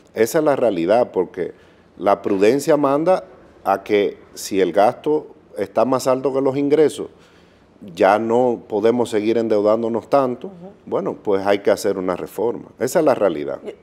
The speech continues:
Speaker 2: Esta pregunta que te voy a hacer a continuación podría
Speaker 1: Y digo,
Speaker 2: eh,
Speaker 1: perdón, que
Speaker 2: sí.
Speaker 1: es la realidad, porque me critican mucho. "Ah, fue un funcionario, está
Speaker 2: Te iba a
Speaker 1: diciendo",
Speaker 2: decir.
Speaker 1: no, yo digo lo que yo pienso
Speaker 2: No,
Speaker 1: como
Speaker 2: y
Speaker 1: economista. Y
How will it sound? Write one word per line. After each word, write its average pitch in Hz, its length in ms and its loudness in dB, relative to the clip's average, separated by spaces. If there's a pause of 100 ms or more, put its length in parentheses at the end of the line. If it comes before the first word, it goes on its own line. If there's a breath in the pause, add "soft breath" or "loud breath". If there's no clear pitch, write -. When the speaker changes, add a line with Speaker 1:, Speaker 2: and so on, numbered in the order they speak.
(200)
Speaker 2:
Esta 330 200 -2
pregunta 262 380 -2
que 220 100 -10
te 202 100 0
voy 208 80 4
a 233 40 4
hacer 269 140 -4
a 254 40 -8
continuación 254 420 -6
podría 208 400 -4 (420)
Speaker 1:
Y 113 120 2
digo, 139 240 4
Speaker 2:
eh, 160 100 2
Speaker 1:
perdón, 147 360 6
que 143 100 0
Speaker 2:
sí. 131 60 6
Speaker 1:
es 135 60 6
la 151 120 6
realidad, 147 460 4
porque 113 280 -2 (380 soft breath)
me 113 160 0
critican 117 460 4
mucho. 147 340 2
"Ah, 190 220 6
fue 139 180 0
un 175 120 -2
funcionario, 160 840 4
está 120 200 2
Speaker 2:
Te 143 60 8
iba - 20 4
a - 20 4
Speaker 1:
diciendo", 151 320 0
Speaker 2:
decir. 185 140 2
Speaker 1:
no, 170 80 2
yo 139 160 4
digo 156 200 4
lo 139 120 2
que 117 100 0
yo 110 160 2
pienso 92 460 0 (120)
Speaker 2:
No, 302 120 -6
Speaker 1:
como 98 340 0
Speaker 2:
y 98 40 2
Speaker 1:
economista. 92 640 -2 (720 soft breath)
Y 104 600 -4